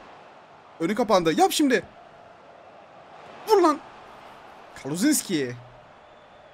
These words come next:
Bekle, bekle. Bekle, yine sakatlandık ya. Arkadaş, neymiş bu?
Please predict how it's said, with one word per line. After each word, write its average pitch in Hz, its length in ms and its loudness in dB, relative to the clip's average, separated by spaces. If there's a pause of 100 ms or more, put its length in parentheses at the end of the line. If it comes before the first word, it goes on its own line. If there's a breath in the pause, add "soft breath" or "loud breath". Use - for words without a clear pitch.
(640)
Bekle, 156 300 0
bekle. 165 400 2 (1600)
Bekle, 147 200 -12
yine 180 240 -2
sakatlandık 175 760 -4
ya. 147 560 -2 (1500)
Arkadaş, 185 540 -2
neymiş 220 460 -4
bu? 202 240 0